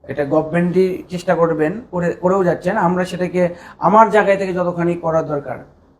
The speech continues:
even আমরা একটা জিরো কার্বন প্রোডাক্ট নিয়ে চেষ্টা করে যাচ্ছি গত তিন বছর ধরে। অর্থাৎ সেই প্রোডাক্ট উৎপাদনের ক্ষেত্রে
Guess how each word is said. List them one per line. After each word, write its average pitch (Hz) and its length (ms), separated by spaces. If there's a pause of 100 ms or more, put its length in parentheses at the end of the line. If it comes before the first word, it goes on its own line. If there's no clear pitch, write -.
(240)
even 196 200
আমরা 196 240
একটা 208 140
জিরো 190 280
কার্বন 214 280
প্রোডাক্ট 180 300
নিয়ে 165 120
চেষ্টা 143 240
করে 139 200
যাচ্ছি 135 240
গত 143 260
তিন 175 160
বছর 147 220
ধরে। 131 200
অর্থাৎ 156 240
সেই 180 240
প্রোডাক্ট 180 400
উৎপাদনের 196 400
ক্ষেত্রে 196 380